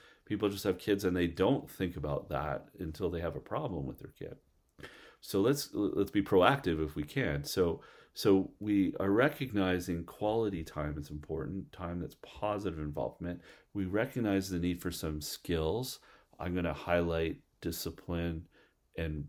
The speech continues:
boundary setting at appropriate developmental levels, consistent rules with consistent, um, consequences that are known and understood by everyone in the family. I think those are all really good skills. But the piece that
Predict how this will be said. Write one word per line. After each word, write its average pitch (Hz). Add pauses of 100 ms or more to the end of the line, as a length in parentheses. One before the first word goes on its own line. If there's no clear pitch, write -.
(140)
boundary 80
setting 78
at 73
appropriate 76
developmental 73
levels, 90 (300)
consistent 76 (220)
rules 85
with -
consistent, - (600)
um, 71
consequences 80 (260)
that 78
are 76
known 76
and 71
understood 71
by 69 (460)
everyone 73
in 67
the 71
family. 87
I 71
think 73
those 82
are 78
all 73
really 76
good 67
skills. - (720)
But 120 (300)
the 92
piece 156
that 92